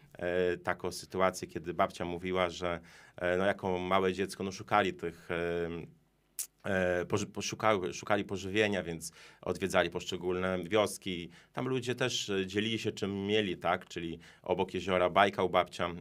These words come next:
e, mieszkała, więc, e, ryby to były też ich posiłek, jeżeli oczywiście ta ludność przekazała im, a, a starali się dzielić, tak jak powiedziałem. Ale był też moment, kiedy,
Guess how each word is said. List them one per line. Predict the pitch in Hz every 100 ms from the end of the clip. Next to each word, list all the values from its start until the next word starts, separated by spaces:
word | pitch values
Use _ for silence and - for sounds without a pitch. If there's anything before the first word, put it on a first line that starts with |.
| -
e, | 90 90
mieszkała, | 90 - 92 87 85
więc, | 87 82 - -
e, | 90 90 - - - 90 90 92 92 92 95
ryby | 104 104 98
to | 92
były | 90 90
też | 92 90 -
ich | 87
posiłek, | - 90 95 95 90
jeżeli | 92 92
oczywiście | 87 85 87 87 92 85 - -
ta | - 92
ludność | 90 90 92
przekazała | - 92 98 113 110 101
im, | 90 85
a, | 85 90 87 92 -
a | - 98 98 98 123 - - - -
starali | - 123 120
się | 117 110
dzielić, | 107 98
tak | 98
jak | 90
powiedziałem. | - 82 85 82 76 - - -
Ale | - 113
był | 143 123
też | 120 120
moment, | 113 107 107
kiedy, | - 101 101 104